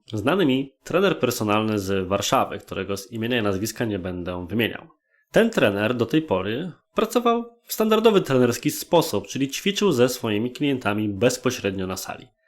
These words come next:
W przeciwieństwie do innych trenerów, którzy coraz częściej próbują i słusznie budować swoją prezencję również w świecie online i wchodzą właśnie w prowadzenie klientów online, ten nastawiał się bezpośrednio na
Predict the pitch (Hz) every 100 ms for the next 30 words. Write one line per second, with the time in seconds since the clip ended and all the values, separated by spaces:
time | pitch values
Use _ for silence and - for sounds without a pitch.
0 | _ _ - 170 - 240 - 202 175 -
1 | - 196 233 214 139 113 107 - - 113
2 | 110 151 143 - 127 113 110 180 165 -
3 | 156 156 143 135 107 117 147 123 104 -
4 | - 151 156 - - _ _ 117 117 139
5 | 127 - - 120 113 107 107 101 127 147
6 | - 107 110 110 113 - 131 127 147 -
7 | 156 160 135 120 113 - - - 208 139
8 | 120 98 110 - 107 98 98 - 107 110
9 | 123 104 - 104 98 - 170 170 147 156
10 | 160 - - - - - 220 233 185 -
11 | 143 147 123 131 117 110 113 127 - 101
12 | 101 104 95 98